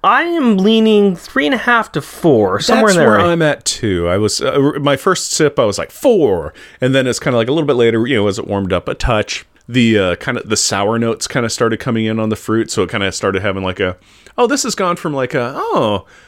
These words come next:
Speaker 2: kinda thing to like, "Ah, there's a little bit more of kinda like the, maybe this fruit's a little bit
Speaker 1: Yeah.
Speaker 2: old" kinda flavor.
Speaker 1: I'm willing to, I'm willing to give it the benefit of the doubt and push, keep it at a four. I'm fine with it as a
Speaker 2: I'll go
Speaker 1: four.
Speaker 2: that route too,
Speaker 1: Yeah.
Speaker 2: then. Yeah, I could go four. I'm
Speaker 1: So
Speaker 2: enjoying it. I like it.
Speaker 1: So once again, this is, uh, Combat Wombat by Rogue Brewery, and we are both giving this a four.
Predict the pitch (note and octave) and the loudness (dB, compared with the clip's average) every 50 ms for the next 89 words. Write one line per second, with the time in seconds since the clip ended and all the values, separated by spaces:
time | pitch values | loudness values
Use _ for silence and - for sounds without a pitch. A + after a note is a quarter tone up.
0 | _ _ _ _ - - B2+ A#2 A2+ - C3 A#2+ - B2+ A#2+ A#2+ A#2+ - - - | _ _ _ _ -6 -4 -4 -4 -4 -4 -6 -6 -4 -4 -4 -4 -4 -8 -12 -12
1 | C4+ C4 C4 B3+ A#3+ B3+ C4 C4+ D#4+ F#4 E4 A3+ G#3 E3+ - - F3 E3+ D#3+ E3 | -10 -6 -4 -2 -2 -2 -2 -2 -2 -2 0 0 -2 -2 -2 -4 -4 -2 0 2
2 | E3 D#3+ D3+ C3+ A#2 A#2 G#2+ - - - D#3 D3+ C#3+ C3+ B2+ - - G#2+ G2+ G2 | 4 4 4 2 0 -4 -10 -12 -12 -10 -6 -4 -4 -4 -4 -2 0 2 2 2
3 | F#2+ - _ _ _ _ _ - E3+ G3+ G#3+ F#3+ E3+ - - - - D#3+ D#3 D3+ | 2 0 _ _ _ _ _ -4 -2 0 2 0 0 0 -2 0 2 2 2 2
4 | - C#3+ A#2 A2 A2+ A2+ A2+ G#2 G2+ - - F#2+ A#2+ - - - - - - F#2 | 2 0 0 2 2 2 2 2 0 0 0 2 2 2 2 2 -2 -4 -6 -8
5 | E2+ D2 - - E2 D2 C#2+ C#2 D2+ D2 - G#4 G#4+ G4+ D4 C#4 C4 A#3 G3+ - | -8 -8 -6 -6 -6 -4 -4 -6 -6 -6 -4 -2 0 2 2 2 2 2 0 -2
6 | - A#3+ B3+ B3+ A3+ G3+ F3+ D#3 D3+ D3 C3+ B2+ B2 A#2 G#2+ B2 B2+ A#2 B2+ A#2 | -2 -2 -2 0 0 0 -2 -2 -4 -4 -4 -4 -4 -2 0 0 0 0 -2 -2
7 | G#2 A#2 A2+ A2+ G#2 F#2+ - B2 A2+ G2+ - - - - - - E3 C3 B2 A2+ | -2 0 -2 -2 -2 -4 -4 -4 -4 -4 -6 -12 -16 -8 -6 -6 -4 0 0 0
8 | G#2+ G2 - - G2+ G2 G2+ - - C#3+ E3+ F3+ E3+ - A#2 G#2 G2+ G2+ G2+ A2+ | -2 -2 -4 -6 -4 -4 -4 -2 -2 -2 -4 -2 -2 -4 -4 -2 -4 -6 -8 -8
9 | G2+ F#2+ - F#3+ F#3 F3 D3 A#2 F#2+ - E2 E2 - - - - - - B2 - | -6 -4 -2 -2 0 -2 -2 -2 -4 -4 -6 -8 -8 -8 -8 -6 -4 -2 -2 -4
10 | E2 - - G2 G2 G2 F#2+ G2+ - - F2+ E2 - - D2+ C#2 E2 F2 _ _ | -4 -6 -4 -2 0 0 0 -2 -4 -4 -6 -8 -6 -4 -4 -6 -6 -8 _ _
11 | _ _ _ _ _ - F3 F#3 E3 B2 C3 B2 A#2+ A2+ G#2+ A2 - A2+ A2 G#2+ | _ _ _ _ _ 0 0 2 2 2 2 2 2 2 0 0 0 0 0 0
12 | G2 G2+ - - - - _ - C4+ C#4 C#4+ C#4 D4+ C4+ A#3 G3+ F3+ E3+ - G#3+ | 0 0 -2 -6 -8 -8 _ -2 0 0 0 0 0 0 0 0 -2 -6 -8 -8
13 | - - E3 D#3 D#3 D#3 - F#3+ G3+ A3 G#3+ G#3 F#3+ D3 D#3 D#3 D#3+ E3+ F3 F3 | -4 0 0 0 0 -2 -2 0 0 0 2 0 0 0 0 2 0 2 2 0
14 | F3 G#3 G#3+ _ - A#2 A2+ A2+ A2 A#2 C3 C3 C#3 C#3 C#3 A#2 A#2 C3 C#3 C#3+ | 0 -2 -2 _ -2 0 0 -2 0 2 4 4 4 2 0 -4 -2 0 0 0
15 | D3+ F3 G#3+ A#3 A3 - D3 D3 D3 D3+ E3+ G3 F#3+ D#3+ D#3+ E3+ D#3+ - - D#3 | 0 0 -2 -6 -6 -4 -4 -2 -2 -2 -2 -2 -2 -2 -2 -4 -4 -4 -4 -4
16 | D#3 D#3 E3+ F3+ - - - G#3 G#3+ - - _ _ - C4 C#4 D4 B3+ E3+ G#2+ | -2 -2 -4 -4 -6 -4 -4 -4 -4 -4 -8 _ _ -4 -2 2 2 2 2 2
17 | - - - - | -2 -6 -10 -16